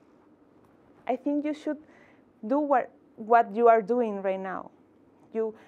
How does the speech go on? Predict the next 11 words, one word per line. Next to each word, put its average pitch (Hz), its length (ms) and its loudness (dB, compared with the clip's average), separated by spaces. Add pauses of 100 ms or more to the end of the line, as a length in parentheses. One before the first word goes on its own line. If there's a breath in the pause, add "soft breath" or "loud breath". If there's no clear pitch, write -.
(220 loud breath)
just 233 280 -2
keep 208 240 -8
dreaming, 262 480 -2 (880)
keep 240 240 -6 (560 soft breath)
saying, 254 520 2 (340)
"What 202 260 4
if?" 262 140 -4 (1600 soft breath)
Keep 262 200 -2 (220)
building 254 540 2 (100)
amazing 240 760 0
things, 254 400 -8